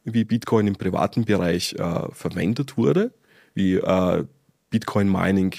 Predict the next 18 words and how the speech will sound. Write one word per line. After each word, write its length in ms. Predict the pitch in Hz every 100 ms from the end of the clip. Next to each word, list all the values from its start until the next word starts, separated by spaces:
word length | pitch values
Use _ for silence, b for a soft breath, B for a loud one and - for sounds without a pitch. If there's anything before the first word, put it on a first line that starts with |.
| -
äh, 220 | 92 85
zunehmend 460 | - 101 101 98
an 80 | -
Einfluss 380 | 90 - - 120
gewann. 420 | 104 92 120 208 B B B B
Und 160 | - -
mittlerweile 500 | 107 113 156 170 190
versucht 400 | 135 - 117 -
man 140 | 135
durch 160 | 131 113
diese 420 | 120 113 107 -
Regulierung 640 | 98 92 90 101 139 220
alles 340 | - - 151 -
unter 140 | 147
staatliche 400 | 139 - - 135
Kontrolle 380 | 135 147 - 90
zu 160 | - -
bringen. 320 | 71 -